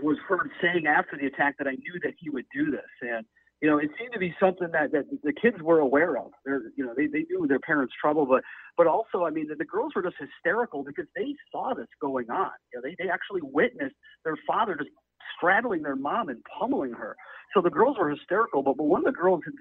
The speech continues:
said, yeah, that she had saw, you know, thought that her father was gonna do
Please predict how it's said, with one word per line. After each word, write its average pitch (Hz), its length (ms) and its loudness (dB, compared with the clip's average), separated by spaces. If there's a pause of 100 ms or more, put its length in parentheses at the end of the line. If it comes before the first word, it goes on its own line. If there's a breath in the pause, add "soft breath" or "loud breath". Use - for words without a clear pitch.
said, 214 240 4
yeah, 190 220 0 (300 loud breath)
that 156 180 0 (240)
she 226 80 -2
had 196 100 2 (120)
saw, 214 260 4 (300)
you 170 80 4
know, 131 160 4
thought 196 220 4
that 139 100 -4
her 135 80 -2
father 165 320 -4
was 160 120 -8
gonna 160 180 -8
do 240 140 -8